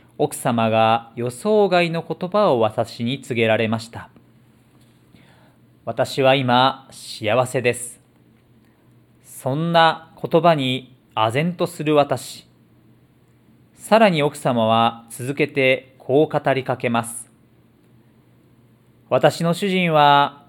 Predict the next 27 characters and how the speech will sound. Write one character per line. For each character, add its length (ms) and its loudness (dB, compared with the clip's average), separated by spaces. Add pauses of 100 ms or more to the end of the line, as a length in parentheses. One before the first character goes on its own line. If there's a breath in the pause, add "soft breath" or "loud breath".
和 80 -4
尚 180 2
さ 180 -6
ん 100 -4
も 120 0
ご 120 0
存 260 0
知 80 -2
の 120 -2
通 260 0
り、 240 -6 (320)
亭 260 6
主 80 -10
関 300 -4
白 200 0
で、 120 0
そ 140 -4
れ 80 2
は 100 2
も 240 4
う 80 -2
嫁 300 -4
い 40 -4
で 140 -2
何 260 -2
十 220 -4
年、 240 -6